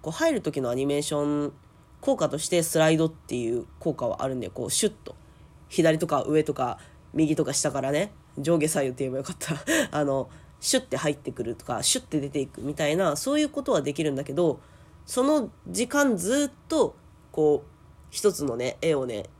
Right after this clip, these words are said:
下にずらし続けるとか、まあ、上下左右にずらし続けるみたいな効果はない。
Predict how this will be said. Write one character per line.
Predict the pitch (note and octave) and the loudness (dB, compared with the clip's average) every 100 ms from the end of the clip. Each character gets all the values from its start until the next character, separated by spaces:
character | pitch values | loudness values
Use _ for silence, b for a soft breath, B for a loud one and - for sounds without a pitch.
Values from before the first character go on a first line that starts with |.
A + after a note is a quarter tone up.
| - - | -20 -10
下 | - F#3 | -4 2
に | F3 | 2
ず | D#3 E3 | 2 2
ら | F3 | 2
し | - | 0
続 | - E3+ F3+ | -2 -2 0
け | F3+ F3+ | 2 2
る | B2+ | 2
と | - - | -4 -6
か、 | D3+ D3+ B2 - b b b - - - - - - - | 2 4 2 -2 b b b -20 -20 -20 -20 -20 -18 -6
ま | D3 | -6
あ、 | C#3 | 0
上 | E3+ | 0
下 | D3+ | 2
左 | D3+ F3 D#3+ | 2 2 2
右 | C3+ | 2
に | E3+ | 0
ず | D#3+ C#3+ | 0 -2
ら | D3+ | -2
し | |
続 | - D#3 E3 | -4 -4 -4
け | F3+ G3 | 0 4
る | A3 | 4
み | F3 | 4
た | C3 F#2+ | -2 -6
い | C2 | -10
な | G1+ - b b b - | -14 -20 b b b -14
効 | - G3+ | 2 2
果 | - G3+ | 4 4
は | F#3+ C3 - - - - - - - - - - - | 4 2 -2 -18 -20 -20 -20 -20 -20 -20 -20 -20 -6
な | D3+ D#3 | 0 0
い。 | - | 0